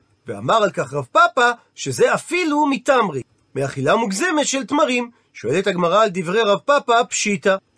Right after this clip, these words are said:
מדוע שנחשוב שיש הבדל בין אכילת תמרים לבין אכילת דברים אחרים? מבארת הגמרא, סלקא דעתך אמינא, היה עולה על דעתך לומר, הואיל ואמר מר בברייתא במסכת כתובות לגבי תמרי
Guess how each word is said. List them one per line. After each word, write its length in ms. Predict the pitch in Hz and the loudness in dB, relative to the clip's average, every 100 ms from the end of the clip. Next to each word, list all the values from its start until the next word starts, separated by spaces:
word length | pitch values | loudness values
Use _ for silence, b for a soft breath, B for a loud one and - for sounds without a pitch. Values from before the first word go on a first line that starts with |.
| _ | _
מדוע 280 | 107 110 254 | -10 0 2
שנחשוב 500 | - 220 202 - 285 | 2 0 0 2 0
שיש 340 | 196 214 220 226 | 2 0 2 0
הבדל 300 | 180 269 247 | -2 -2 0
בין 180 | 208 | 0
אכילת 340 | 185 190 214 220 | 0 -2 -2 0
תמרים 500 | 214 202 277 254 240 | 0 0 0 -2 -2
לבין 260 | 185 196 | -2 0
אכילת 360 | 226 220 196 208 | 0 0 2 0
דברים 340 | 180 208 170 | 0 -2 -2
אחרים? 460 | 170 220 208 139 135 b b b | -4 -2 -4 -4 -8 b b b
מבארת 480 | 147 170 262 320 320 | -2 2 2 0 -4
הגמרא, 340 | 294 311 254 233 b b | 0 0 2 -2 b b
סלקא 400 | - 349 359 254 | -4 0 2 2
דעתך 440 | 202 202 214 202 208 | 2 2 2 0 2
אמינא, 320 | 196 190 143 | 2 2 0
היה 260 | 123 254 330 | -2 0 4
עולה 240 | 302 202 | 4 4
על 80 | 196 | 2
דעתך 340 | 196 202 196 196 | 4 0 2 2
לומר, 320 | 202 202 180 107 | 2 2 0 0
הואיל 460 | 123 247 320 311 285 - | -2 0 0 0 -2 -4
ואמר 380 | 143 233 302 277 | 0 4 4 4
מר 300 | 240 269 220 | 4 4 4
בברייתא 440 | 214 190 285 285 | 2 2 2 2
במסכת 540 | 262 208 190 247 254 - | 0 0 0 -2 -2 -6
כתובות 580 | - 233 175 151 185 185 | -6 -4 0 0 0 -2
לגבי 360 | 151 160 285 | -2 0 0
תמרי 540 | - 233 277 233 156 | 0 0 0 0 -4